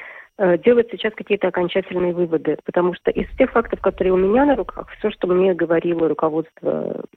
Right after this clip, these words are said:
погранохраны, э, то мнение, которое я слышала от, э, представителей Бюро внутренних расследований, но они не подтверждают то, что говорят,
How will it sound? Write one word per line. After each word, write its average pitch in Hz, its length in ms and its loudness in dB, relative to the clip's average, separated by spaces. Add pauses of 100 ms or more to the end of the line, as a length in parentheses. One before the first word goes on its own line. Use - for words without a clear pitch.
погранохраны, 226 760 2 (540)
э, 165 320 2 (180)
то 190 240 4
мнение, 180 400 4
которое 156 340 -4
я 170 120 -4
слышала 147 420 -4
от, 143 200 -8
э, 156 200 -4
представителей 151 680 -4
Бюро 160 200 0
внутренних 226 400 2
расследований, 185 640 2
но 196 420 2
они 180 200 4
не 226 140 6
подтверждают - 760 -2 (140)
то, 147 120 -4
что - 180 -12
говорят, 147 340 -4